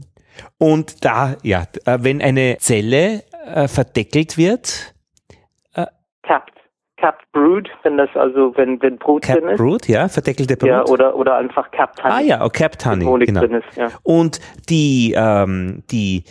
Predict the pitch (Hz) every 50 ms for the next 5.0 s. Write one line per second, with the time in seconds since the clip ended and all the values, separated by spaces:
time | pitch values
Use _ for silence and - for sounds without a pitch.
0 | - - _ - 104 110 101 110 143 - 196 180 - - 139 165 - - - -
1 | 160 165 156 - - - - - 160 147 123 101 95 90 87 82 87 87 - -
2 | - - _ _ - - - _ _ _ _ _ _ _ _ - - - - 156
3 | 143 131 120 117 117 113 160 165 - 156 160 156 143 120 104 120 113 - - 135
4 | 120 - - 139 - - 127 120 123 - - - - 143 135 123 107 95 90 87